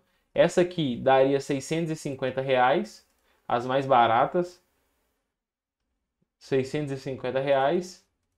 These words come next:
E oitenta e seis centavos. A outra aqui, que é pra Florianópolis, as mais baratinhas aí, daria mil e doze. Mil e doze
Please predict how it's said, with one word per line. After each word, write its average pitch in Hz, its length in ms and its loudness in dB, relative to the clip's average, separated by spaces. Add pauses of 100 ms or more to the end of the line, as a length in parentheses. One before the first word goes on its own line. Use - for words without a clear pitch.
(340)
E 120 80 -2
oitenta 135 360 0
e 131 80 0
seis 127 180 -6
centavos. 170 720 0 (540)
A 147 160 2
outra 151 320 0
aqui, 135 480 -8 (720)
que - 80 0
é 135 300 4 (240)
pra 139 120 6
Florianópolis, 131 1300 0
as 120 240 -2
mais 135 220 -2
baratinhas 131 760 2
aí, 117 400 -2 (520)
daria 131 440 4
mil 139 180 -2
e 165 40 -2
doze. 175 640 2 (2000)
Mil 123 240 -6
e 139 60 -2
doze 110 680 -4